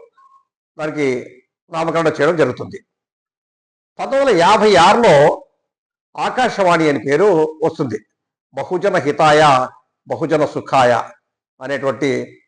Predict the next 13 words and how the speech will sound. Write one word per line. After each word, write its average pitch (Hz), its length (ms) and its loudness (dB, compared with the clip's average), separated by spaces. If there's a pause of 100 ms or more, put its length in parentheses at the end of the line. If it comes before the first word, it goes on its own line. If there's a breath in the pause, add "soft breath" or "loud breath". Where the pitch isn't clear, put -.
స్లోగన్ 147 480 -2
మేరకు. 120 340 -4 (1120)
పంతొమ్మిది 220 240 -2
వందల 277 140 2
అరవై 208 340 4
రెండులో, 202 720 2 (300)
సారీ, 151 180 -4
అరవై 160 300 2
మూడులో 170 640 0 (1000)
కడప 180 160 -6
స్టేషన్ 190 300 -4
స్టార్ట్ 147 280 0
అవుతుంది. 127 360 -2